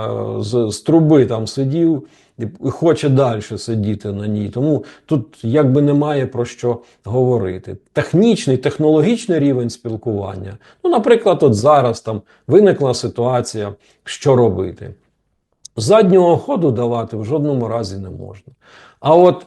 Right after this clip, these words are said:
запропонувати спільно з Європейським Союзом обговорити,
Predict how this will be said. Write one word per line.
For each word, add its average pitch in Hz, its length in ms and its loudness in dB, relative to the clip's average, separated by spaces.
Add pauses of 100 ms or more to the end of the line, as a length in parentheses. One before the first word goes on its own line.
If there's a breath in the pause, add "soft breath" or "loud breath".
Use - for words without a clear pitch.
(140 soft breath)
запропонувати 156 1000 0
спільно 143 480 -4
з 117 100 -4
Європейським 135 720 -4
Союзом 170 600 -2
обговорити, 135 920 -2